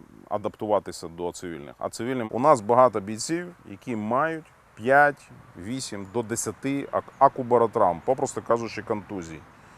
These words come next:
Все це відбувається на психіці людини. І тому цивільна людина повинна зрозуміти, що це вона має йти на компроміс, це не військовий має адаптуватись під неї,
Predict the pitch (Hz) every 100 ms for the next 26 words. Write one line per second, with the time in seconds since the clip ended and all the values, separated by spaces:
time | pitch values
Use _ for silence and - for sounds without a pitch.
0 | - - - 156 160 - 147 135 107 113
1 | 127 123 104 107 123 123 - 113 92 -
2 | - - - - 95 92 90 73 - _
3 | _ _ _ _ - 101 101 135 143 147
4 | 98 73 - - - - 120 131 127 110
5 | 104 104 151 175 135 104 - 107 113 92
6 | 92 104 147 - 98 - 95 87 - 110
7 | 120 117 107 107 98 107 101 87 98 110
8 | 104 107 107 107 - 131 101 78 85 104
9 | 85 73 - 85 85 - 87 76 78 -
10 | 85 131 208 175